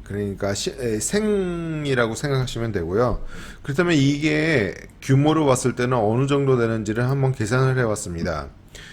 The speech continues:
여기 보시면은 지금 전체 약 에프오비 가격, 에프오비는 이제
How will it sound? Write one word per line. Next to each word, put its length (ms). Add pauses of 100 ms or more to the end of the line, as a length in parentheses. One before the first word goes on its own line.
(260)
여기 160
보시면은 1000
지금 580 (760)
전체 680 (800)
약 520 (160)
에프오비 520
가격, 460
에프오비는 1040
이제 600